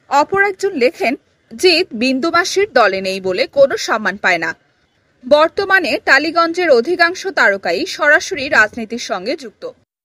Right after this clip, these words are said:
তবে সেই পথের পথিক হননি জিৎ।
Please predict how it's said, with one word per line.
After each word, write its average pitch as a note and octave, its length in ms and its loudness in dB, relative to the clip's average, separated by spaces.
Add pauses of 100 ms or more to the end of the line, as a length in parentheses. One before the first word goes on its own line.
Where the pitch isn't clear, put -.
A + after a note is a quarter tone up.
(140)
তবে E4 220 2
সেই G4+ 240 -2
পথের D4 500 -4
পথিক G#3+ 360 -4
হননি F#4+ 520 -4
জিৎ। G#3+ 180 -2